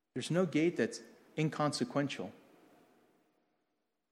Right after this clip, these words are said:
It says they guarded all sides, east, west, north, south. They guarded from every angle.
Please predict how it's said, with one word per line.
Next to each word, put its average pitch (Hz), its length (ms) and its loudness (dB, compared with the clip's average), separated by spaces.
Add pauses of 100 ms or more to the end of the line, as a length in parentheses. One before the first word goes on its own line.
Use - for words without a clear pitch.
(1700)
It 135 60 -4
says 190 180 2
they 170 80 6
guarded 160 260 6
all 151 200 6
sides, - 560 -2 (180)
east, 170 260 -2
west, 151 300 -2
north, 143 200 -4
south. 135 500 -4 (1160)
They 147 40 -2
guarded 143 380 2 (1400)
from 143 100 -2
every 147 300 0
angle. 110 360 0